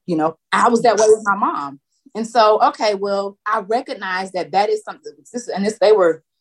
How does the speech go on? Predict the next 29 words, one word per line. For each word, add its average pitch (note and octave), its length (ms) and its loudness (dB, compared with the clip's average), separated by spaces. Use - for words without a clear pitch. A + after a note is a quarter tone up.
they G#3+ 80 -2
were A3+ 80 2
maybe, E3+ 160 -2
like, D3 200 -6
really A3 200 2
young, C#3+ 260 -4
like, C3 180 -6
maybe F#3 200 -2
four G#3 340 4
or F3+ 40 2
five E3+ 280 0
years D#3+ 220 0
old. C3+ 220 0
And C#3+ 80 -2
I D3 80 -2
remember D#3+ 340 -4
just D#3 240 -4
responding D3+ 480 -2
like, C3 240 -4
"Oh, A3+ 240 2
like, E3 180 -4
no, G#3+ 220 0
I E3+ 60 -8
don't G#3+ 80 -6
want G#3 140 -8
you G3 60 -12
to F#3 60 -10
do F#3 60 -4
that," - 160 -6